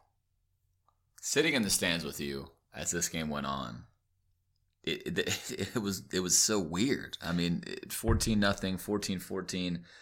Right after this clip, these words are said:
thirty-one fourteen, four minutes and fourteen seconds left to go in the third quarter. And at that point in time, you didn't necessarily think the game was over yet because the second half had felt different than the first half. You know, you had the, the Kadarius Toney fumble on the punt.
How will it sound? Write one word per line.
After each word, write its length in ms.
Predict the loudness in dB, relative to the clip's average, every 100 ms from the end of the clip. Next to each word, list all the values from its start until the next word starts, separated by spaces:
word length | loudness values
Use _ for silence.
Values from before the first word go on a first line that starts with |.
| -20 -20 -16
thirty-one 600 | -6 2 4 6 4 2
fourteen, 600 | 0 0 0 0 0 0
four 220 | -2 0
minutes 300 | 2 2 0
and 100 | -2
fourteen 440 | -2 -2 -2 -2 -2
seconds 400 | 0 -2 -2 0
left 160 | -2
to 80 | -4
go 260 | -2 0 2
in 140 | 0
the 100 | -2
third 260 | -2 -4 -2
quarter. 360 | 2 4 4
And 100 | 2
at 80 | 6
that 200 | 8 8
point 220 | 4 0
in 60 | 0
time, 480 | 0 2 2 0 -6 -14 -20 -20 _ _ _ _ _ _ -2
you 120 | 2
didn't 240 | 6 6 8
necessarily 420 | 6 6 8 6
think 180 | 6 2
the 60 |
game 260 | 2 4 4
was 160 | 4 0 0
over 360 | 2 4 4
yet 440 | 4 6 6 4 -6 -6
because 340 | 0 4 4
the 40 | 4
second 360 | 4 6 4
half 220 | 4 4 2
had 100 | 0
felt 320 | 2 2 2
different 340 | 0 2 0
than 100 | 0
the 80 | -4
first 360 | -2 0 0 2
half. 400 | 4 4 4 -2
You 80 | -4
know, 120 | -4
you 200 | -4 -4
had 100 | -6
the, 180 | -8 -12 -16 -14
the 180 | -12
Kadarius 460 | -8 -2 0 2 0
Toney 220 | -4 -6
fumble 340 | -6 -6 -4 -2
on 100 | -4
the 60 |
punt. 520 | -6 -6 -4 -4 -6